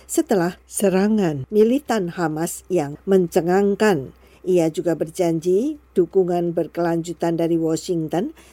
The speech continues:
terhadap serangan balasan Israel yang disebut sebagai kekejaman yang telah menewaskan lebih dari seribu orang,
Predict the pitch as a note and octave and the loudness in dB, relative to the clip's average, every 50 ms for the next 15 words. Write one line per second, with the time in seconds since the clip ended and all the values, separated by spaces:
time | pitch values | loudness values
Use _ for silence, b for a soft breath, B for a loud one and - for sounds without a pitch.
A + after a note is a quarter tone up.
0 | B - D#4+ C#4+ C#4+ B3 A3+ A#3 A3+ A3+ - - A3 G3 G3+ G3+ G3 G3 G3 G3 | B -2 0 2 2 2 0 0 -2 -2 -4 -4 -2 0 0 0 0 0 0 0
1 | F#3 F3 E3+ F#3 F#3+ F#3+ F#3+ G3 - - G3 F#3 E3+ - G3 F#3+ - - G#3 A#3+ | -2 0 0 0 2 2 2 0 -2 -2 -4 -4 -4 -4 -6 -4 -4 -4 -6 -6
2 | B3 - - A#3 F#3+ D3 F#2+ - - _ _ _ _ F3+ F3+ E3 D#3 E3 D#3+ D#3+ | -6 -6 -4 -4 -4 -4 -4 -8 -12 _ _ _ _ -2 -2 0 -2 -2 -4 -6
3 | D#3+ - - G3 E3+ F#3+ G#3 G3+ - - F#3+ D#3 E3+ E3 E3 D#3+ - E3+ E3 E3 | -4 -2 -2 0 4 4 4 4 4 0 -2 -2 0 -2 -2 -2 -2 -2 -2 -2
4 | E3 - - - D#3+ - F#3 D#3+ - - G3+ F#3+ F#3 F3+ F#3 G#3 G#3 F#3+ D3+ D3 | -4 -6 -10 -12 -6 -4 -4 -4 0 0 0 2 2 2 2 2 0 0 -2 -4
5 | D#3+ b b b b - F3 E3 D3 D3+ D3 - - F#3 G3 A3 G3+ F#3 F3 F3 | -8 b b b b -4 -4 -4 -4 -4 -6 -4 -2 -2 0 0 -2 -2 -2 -2
6 | F3 E3+ E3 E3 E3 - - - - E3 D3+ D3+ - - - G3+ A3 A#3 G#3+ G3+ | 0 0 -2 -2 -4 -6 -8 -6 -4 -4 -4 -6 -10 -6 -2 -2 -2 2 2 2
7 | E3+ D#3 D#3 - - E3 D3+ D3+ D#3+ D#3+ D#3 - - - - - - F3+ G3+ G#3+ | 2 2 0 -4 -4 -4 -2 -2 -4 -6 -8 -8 -12 -16 -12 -8 -2 2 2 2
8 | A3+ G3+ G3 F3+ - - E3 D#3+ C#3+ D3 D#3+ G#3+ C4+ F4 | 2 2 0 0 0 -2 -4 -4 -4 -4 -4 -6 -6 -8